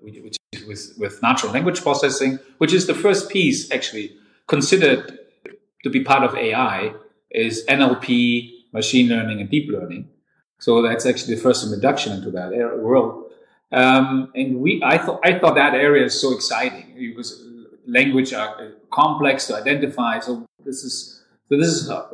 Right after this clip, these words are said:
that's why we, you know, we focus on the area of text mining, sentiment analysis, and, you know, the big data means, you know, crawling technology. We have actually a patent, uh, also out there, uh, for our crawler, a very unique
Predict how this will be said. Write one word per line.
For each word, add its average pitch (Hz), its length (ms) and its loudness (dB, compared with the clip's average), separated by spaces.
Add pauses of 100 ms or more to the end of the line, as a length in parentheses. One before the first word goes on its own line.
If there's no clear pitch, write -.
(120)
that's 135 200 -2
why 135 200 4
we, 127 200 2
you 135 60 -4
know, 123 160 2
we 127 140 2
focus 165 360 0
on 131 100 0
the 127 120 0
area 127 220 2
of - 100 -8
text - 280 -2
mining, 139 360 2
sentiment 143 400 -2
analysis, 123 760 -4 (240)
and, 139 520 2
you 160 80 -2
know, 131 140 4
the 127 60 -2
big 131 180 2
data 156 320 4
means, 135 680 -8
you 131 80 -6
know, 123 160 2
crawling 151 600 4
technology. 131 580 0
We 110 160 -6
have 127 260 0 (120)
actually 120 320 -2
a 107 60 -2
patent, 131 380 0 (340)
uh, 110 140 -12
also 110 420 -4
out 113 160 -4
there, 123 140 2
uh, 131 260 -4
for 104 140 -6
our 104 260 -6
crawler, 120 380 -2 (340)
a 104 260 -2
very 123 300 4
unique 120 600 0